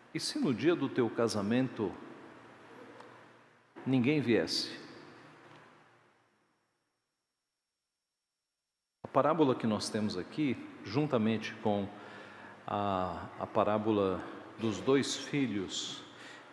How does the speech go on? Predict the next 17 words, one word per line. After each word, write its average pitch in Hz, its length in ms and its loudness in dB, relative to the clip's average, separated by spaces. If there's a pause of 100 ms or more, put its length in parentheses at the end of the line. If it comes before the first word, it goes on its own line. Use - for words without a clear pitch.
e 104 120 4
a 107 40 6
parábola 110 480 4
dos 117 240 0
lavradores 101 640 2
maus, 101 800 0 (560)
ela 113 220 4
completa 151 680 4
o 131 60 4
ensino 127 480 2
de 98 120 -2
Cristo 127 640 0 (220)
sobre 123 760 0 (600)
a 107 100 4
rejeição 135 760 2
de 139 80 2
Israel 110 720 4